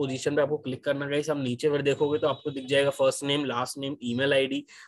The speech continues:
mobile number, अपना रिज्यूमे आपको send करना है। फिर year of graduation में guys अगर आप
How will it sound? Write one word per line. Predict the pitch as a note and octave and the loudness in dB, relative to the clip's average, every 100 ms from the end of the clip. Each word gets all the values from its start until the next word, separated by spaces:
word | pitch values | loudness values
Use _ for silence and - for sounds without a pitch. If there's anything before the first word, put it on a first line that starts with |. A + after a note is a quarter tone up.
| - | -4
mobile | B2+ B2 B2 D3 | -2 2 2 2
number, | C#3 C#3 | 2 2
अपना | C#3 C#3 C3+ | 0 0 -4
रिज्यूमे | A#2+ A#2 B2+ C#3+ | -4 -4 0 0
आपको | C#3 D3+ | 0 -4
send | C#3 B2+ C#3 | -4 -4 -2
करना | C#3 C3+ | -2 0
है। | D3 - - - - | -4 -6 -20 -14 -2
फिर | D3+ | 0
year | C3+ C#3+ D3 | 4 4 4
of | C3+ | 2
graduation | B2 B2+ C3 B2 | 0 0 -4 -4
में | D3 C#3+ | -4 2
guys | C#3+ D3 | 4 4
अगर | C3 C3+ | 2 2
आप | C#3+ | 0